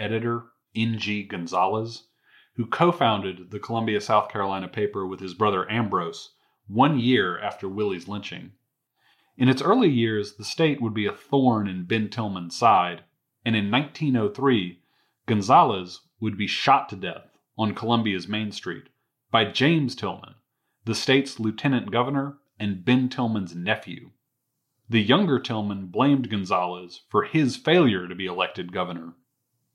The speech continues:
The shooting would lead to another controversial South Carolina murder trial, but that's a story for another podcast. But back to F C Kaufman. The man who had depended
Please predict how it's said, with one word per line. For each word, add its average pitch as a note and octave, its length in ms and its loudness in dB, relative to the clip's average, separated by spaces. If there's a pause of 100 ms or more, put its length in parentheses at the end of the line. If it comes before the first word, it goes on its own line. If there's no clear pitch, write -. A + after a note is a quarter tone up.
(180)
The A#2 80 4
shooting F#3 380 4
would A2 140 2
lead B2 260 4
to A#2 120 -4
another G#2+ 600 2
controversial G2 640 -4
South G2+ 300 2
Carolina F#2 420 -6
murder F2+ 300 -6
trial, F2+ 500 0 (300)
but - 260 -2
that's C#3+ 200 2
a A#2 40 -6
story G#2 320 2
for F#2+ 160 -4
another F#2 260 -4
podcast. F2+ 600 -4 (760)
But B2+ 220 2
back F#3+ 220 2
to C3 80 -4
F A2+ 160 -2
C A2 120 -4
Kaufman. - 460 -2 (480)
The B2 80 2
man F#3 380 4
who E3 220 0
had A#2+ 120 4
depended A2 640 -2